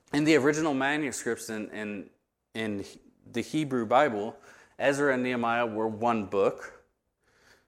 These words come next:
and, uh, same with First and Second Chronicles, one book. And so in these final contributions to, to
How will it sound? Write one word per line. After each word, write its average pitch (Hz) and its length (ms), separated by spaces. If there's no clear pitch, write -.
and, 113 360
uh, 98 400
same 123 240
with 107 220
First 120 240
and 110 100
Second 104 240
Chronicles, 113 460
one 101 260
book. - 400
And 127 80
so 135 140
in 139 120
these 151 200
final 180 320
contributions 139 920
to, 131 340
to 120 440